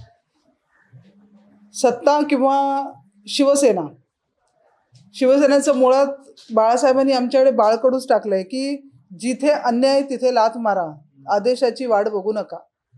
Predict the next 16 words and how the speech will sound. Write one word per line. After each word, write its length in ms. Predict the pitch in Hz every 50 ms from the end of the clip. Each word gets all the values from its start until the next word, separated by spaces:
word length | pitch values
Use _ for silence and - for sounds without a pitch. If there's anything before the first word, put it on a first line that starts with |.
| _ _ _ _ _ _ _ _ _ _ _ _ _ _ _ _ _ _ _ -
आणि 280 | - 220 233 269 269 254
सत्तेत 400 | 269 - 262 233 - - 294 302 294 -
काय 120 | 277 247
हो, 200 | 220 202 190 190
सत्तेत 400 | 190 - 262 226 - - 277 277
आपण 220 | 285 262 247 277 285
सगळेच 400 | 277 294 233 226 254 277 269 262
आहोत, 140 | 190 170 - - _ _ _ _ _ _ _
पण 120 | - 254 233
त्यावेळेला, 500 | - 269 240 240 269 277 285 294 302 311
ज्या 240 | 277 311 277 269 269
वेळेला 240 | 277 277 277 285
ह्या 200 | 277 277 247 240
लोकांना 360 | 262 262 254 262 269 269 269 269
काढलं 400 | 269 262 226 220 226 254 262 247
गेलं, 240 | 240 208 185 175